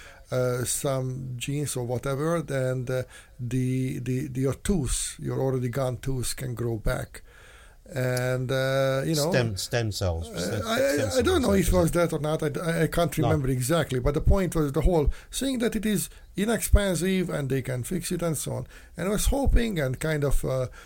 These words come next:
Speaker 1: really, uh, waiting for that, not because I need that so much, but it would be just
Speaker 2: Mm.
Speaker 1: cool. And I said, "Okay, well, a lot of, uh, doctors will have a much more simplified, uh, uh, job at the dentistry," you know.
Speaker 2: Yeah.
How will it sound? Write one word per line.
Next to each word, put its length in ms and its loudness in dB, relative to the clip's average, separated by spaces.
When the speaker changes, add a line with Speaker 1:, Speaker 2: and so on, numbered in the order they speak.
Speaker 1:
really, 380 2
uh, 280 0
waiting 380 0
for 300 -2
that, 280 -2
not 140 0
because 220 0
I 100 -2
need 220 -2
that 180 -8
so 220 -2
much, 420 0
but 200 0
it 120 -2
would 120 0
be 80 4
just 260 0
Speaker 2:
Mm. 100 2
Speaker 1:
cool. 360 0
And 120 0
I 40 -2
said, 180 -2
"Okay, 240 -2
well, 300 0
a 40 -4
lot 240 -2
of, 220 2
uh, 200 -2
doctors 540 -4
will 200 -2
have 120 0
a 100 0
much 280 0
more 200 -2
simplified, 800 0
uh, 220 0
uh, 140 -2
job 480 0
at 140 -2
the 80 -2
dentistry," 640 -4
you 100 0
know. 80 0
Speaker 2:
Yeah. 160 4